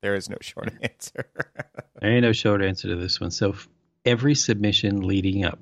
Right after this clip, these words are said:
Speaker 2: to the permit submission that was just, uh, three weeks ago, one series of cross bracing was on the column line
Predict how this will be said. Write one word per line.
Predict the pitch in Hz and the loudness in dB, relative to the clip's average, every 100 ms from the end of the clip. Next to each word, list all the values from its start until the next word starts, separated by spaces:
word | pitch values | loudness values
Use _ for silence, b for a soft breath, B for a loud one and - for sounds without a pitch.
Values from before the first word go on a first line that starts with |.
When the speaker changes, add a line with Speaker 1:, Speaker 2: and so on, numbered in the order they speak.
| - | -8
Speaker 2:
to | - 95 92 90 | 2 2 4 0
the | 90 | -2
permit | - - 92 87 - | -4 -2 0 0 -4
submission | - 87 - - - 82 | -4 -4 -2 -2 0 -2
that | 85 101 | -4 -6
was | 95 90 | -6 -4
just, | - - 85 - - - - - _ _ - | 0 2 4 4 2 2 0 -2 _ _ 0
uh, | 87 82 85 | 0 0 -4
three | - 98 92 | -2 0 2
weeks | 90 85 - | 0 0 0
ago, | 78 - - _ _ _ _ _ _ _ _ _ _ _ - | 0 -4 -10 _ _ _ _ _ _ _ _ _ _ _ -2
one | 101 104 110 110 107 101 | 2 6 6 6 4 0
series | - - - 104 104 98 92 | -4 0 4 6 6 2 -2
of | - 87 - | -4 -6 -6
cross | - 104 87 - | -4 0 0 -2
bracing | - 87 82 - 78 _ - | -6 -8 -6 -8 -10 _ -6
was | 95 95 87 90 87 - - - - | -2 0 0 0 0 0 -2 -10 0
on | 101 98 101 98 98 92 - _ - | 2 2 0 0 -2 -4 -10 _ -2
the | 98 | 0
column | - - 92 82 85 | 0 -2 -2 -2 -4
line | 85 - | -8 -10